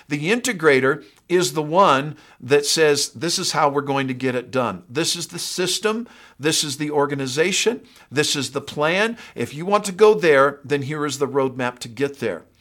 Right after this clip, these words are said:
Well, my wife is a born integrator. Uh, Pastor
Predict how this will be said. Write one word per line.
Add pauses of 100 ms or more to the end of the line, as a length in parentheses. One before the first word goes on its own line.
(280)
Well,
my
wife
is
a
born (120)
integrator. (480)
Uh,
Pastor